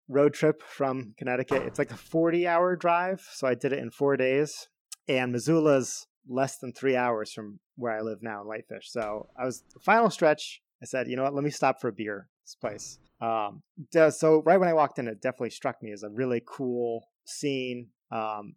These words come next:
and you can tell they give a lot back to their community. I've since gone back now in the warmer weather, and they have a really cool outdoor area as well. I think there's even a, like, a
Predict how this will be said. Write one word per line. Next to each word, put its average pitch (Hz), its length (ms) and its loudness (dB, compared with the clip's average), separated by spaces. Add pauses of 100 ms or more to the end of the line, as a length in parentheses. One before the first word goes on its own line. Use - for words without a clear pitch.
and 127 160 -6
you 123 80 -6
can 123 120 -4
tell 123 460 -2 (300)
they 120 80 -6
give 104 140 -14
a 113 60 -4
lot 113 200 -2
back 113 200 -4
to - 80 -20
their 107 100 -8
community. 107 580 -10 (240)
I've 123 100 -4
since 160 200 -2
gone 139 220 0
back 123 320 2 (320)
now 120 380 -4 (220)
in 147 100 -10
the 131 80 -8
warmer 131 280 -4
weather, 120 340 -2
and 107 220 -8
they 120 80 -6
have 101 140 -8
a - 20 -12
really 110 260 -6
cool - 160 -10
outdoor 117 360 -4
area 107 340 -6
as 101 140 -12
well. 123 400 -2
I - 180 -20
think 139 80 -14
there's 127 160 -4
even 120 180 -6
a, 104 120 -10
like, 101 160 -10
a 95 80 -12